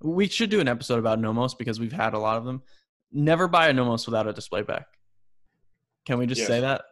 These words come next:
Speaker 1: Just flat
Speaker 2: I mean,
Speaker 1: out.
Speaker 2: yeah,
Speaker 1: That's like
Speaker 2: because
Speaker 1: a
Speaker 2: the
Speaker 1: waste, a literal waste of money. You're throwing away money.
Speaker 2: <laughs> Yeah, comparing, like, the seven oh one club with the solid case back to the seven oh three, bo-, both of which I think are discontinued now. Um,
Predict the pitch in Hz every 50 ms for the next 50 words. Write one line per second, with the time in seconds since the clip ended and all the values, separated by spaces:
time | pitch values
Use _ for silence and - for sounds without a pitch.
0 | _ - 117 - - - - 117 113 113 107 104 104 117 - - 131 139 147 143
1 | 165 175 156 151 131 123 123 123 123 - - - 147 151 151 151 156 156 151 135
2 | 127 123 120 120 120 - 113 107 107 101 107 107 113 117 127 123 123 123 120 117
3 | 113 110 110 107 110 127 - _ _ _ _ _ _ - - 196 185 - - 190
4 | 190 - - 185 - - - - - - - - - _ _ _ - 170 175 156
5 | 127 - 156 143 151 160 156 151 147 143 139 139 135 127 - 139 135 127 131 127
6 | 120 120 120 120 120 120 120 117 92 - _ _ _ _ - 127 123 113 110 110
7 | 117 110 104 110 101 - 117 110 107 107 - 113 110 107 - 110 104 - 113 107
8 | 101 - 113 110 110 107 101 - 117 110 - 123 127 - - - 127 127 131 131
9 | 131 123 110 110 113 107 117 107 101 - 113 110 110 107 104 107 98 - - 107
10 | 95 - 117 110 107 104 - 107 104 104 104 101 - _ _ _ _ _ _ 104
11 | 113 113 113 113 110 110